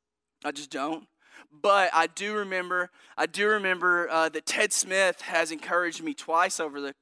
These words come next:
past couple of months, uh, that Carl encouraged me recently, that Johan encouraged me recently.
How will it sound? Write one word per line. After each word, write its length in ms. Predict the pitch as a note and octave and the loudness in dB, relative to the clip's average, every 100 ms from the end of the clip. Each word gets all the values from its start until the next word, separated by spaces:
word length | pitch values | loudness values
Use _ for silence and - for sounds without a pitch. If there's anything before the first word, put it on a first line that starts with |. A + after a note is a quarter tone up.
| - | -6
past 260 | D3+ C#3+ | -6 -4
couple 260 | - D3 C#3 | -8 -10 -10
of 40 | |
months, 300 | C#3 D3 D3+ - - - | -8 -8 -10 -16 -20 -8
uh, 60 | D#3 | -6
that 180 | D3 | -6
Carl 460 | - F#3 F3+ F#3 F3+ | -4 0 4 4 4
encouraged 560 | D#3+ D#3 - D#3+ D#3+ D#3+ | 0 -6 -2 -2 -2 -4
me 140 | D#3+ | -6
recently, 420 | D#3+ E3 E3 D#3+ | -4 -4 -4 -6
that 140 | D3+ C#3+ | -8 -8
Johan 480 | D3 F3 G3+ F3 | -2 -2 -2 -4
encouraged 560 | D3+ D3 - E3 E3+ E3+ | -4 -6 -2 0 0 -4
me 200 | E3 D#3+ _ - - - | -8 -8 _ -20 -20 -12
recently. 600 | E3 E3+ - F3 F3 F3+ | -6 -2 -2 -4 -10 -12